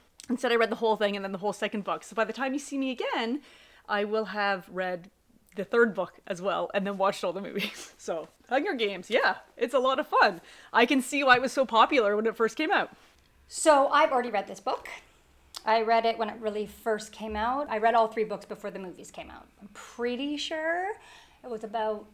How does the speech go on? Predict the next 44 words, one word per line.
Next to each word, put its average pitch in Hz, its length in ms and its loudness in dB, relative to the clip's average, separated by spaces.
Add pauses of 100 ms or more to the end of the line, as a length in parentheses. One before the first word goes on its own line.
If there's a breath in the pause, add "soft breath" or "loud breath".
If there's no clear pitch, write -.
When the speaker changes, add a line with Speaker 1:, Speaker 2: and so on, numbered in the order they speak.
Speaker 2:
mm, 262 1600 -8
a 262 40 -12
little 254 460 -10
ten, 247 320 -6
eleven 254 300 -6
years 262 180 -10
ago. 381 280 -8 (440)
Ten 277 160 -10
years 294 140 -8
ago. 330 160 -6
My, 285 180 -6 (100)
my 240 180 -6
first 320 280 -4 (160)
child 214 340 4
was 190 140 -12
a 175 60 -18
baby 185 280 -8
when - 140 -14
I - 40 -14
was - 120 -20
reading 110 240 -20
it. 104 120 -18 (360)
I 202 60 -6
was 190 160 -10
on 185 100 -8
my 185 80 -14
first 196 260 -16
maternity 196 460 -18
leave, - 260 -20
so, 208 240 -14 (240 loud breath)
and 240 100 0
I - 20 4
devoured 202 420 2
it. 165 80 -12
I 175 60 -14
read 202 160 -6
all 214 160 0
three 214 160 -6
books 214 340 -8
in, 190 300 -8 (300)
I - 20 -20
think, 285 180 -14
a 190 40 -10
week. 220 580 -8